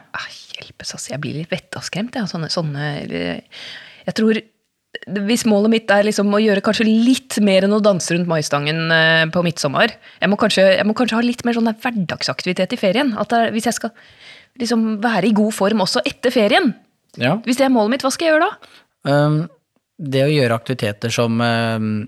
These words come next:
Speaker 2: ligner litt på de du gjør til vanlig hvis det er trening du driver med, eller fysisk aktivitet,
Speaker 1: Mhm.
Speaker 2: er jo fint. Eh, nå nevnte jeg jo sykkel, men det er for at det er veldig bra for beina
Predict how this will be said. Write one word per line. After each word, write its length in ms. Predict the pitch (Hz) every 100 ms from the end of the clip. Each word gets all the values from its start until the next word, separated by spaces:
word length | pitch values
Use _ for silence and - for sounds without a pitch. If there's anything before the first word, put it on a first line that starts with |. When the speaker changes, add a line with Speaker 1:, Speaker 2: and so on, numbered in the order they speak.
| -
Speaker 2:
ligner 380 | 135 131 101 101
litt 200 | 110 -
på 120 | 120 107
de 140 | 107
du 120 | 104
gjør 260 | 107 101 104
til 100 | 120
vanlig 440 | 113 95 92 104
hvis 180 | 110 - -
det 100 | 107
er 120 | 101
trening 440 | 117 107 87 92
du 80 | 95
driver 160 | 101 127
med, 140 | 240
eller 100 | 185
fysisk 200 | 120 - 110
aktivitet, 420 | 113 139 226 - _ -
Speaker 1:
Mhm. 360 | 190 170 170 196 127
Speaker 2:
er 100 | 120
jo 80 |
fint. 300 | 117 156 -
Eh, 280 | 107 107 101
nå 200 | - 123
nevnte 200 | 127 104
jeg 120 | 117
jo 140 | 117 107
sykkel, 260 | - 139 123
men 120 | 120
det 80 | 117
er 40 |
for 100 | 113
at 80 | 107
det 100 | 110
er 120 | 107
veldig 100 | 98
bra 120 | 95
for 120 | 92 98
beina 320 | 92 90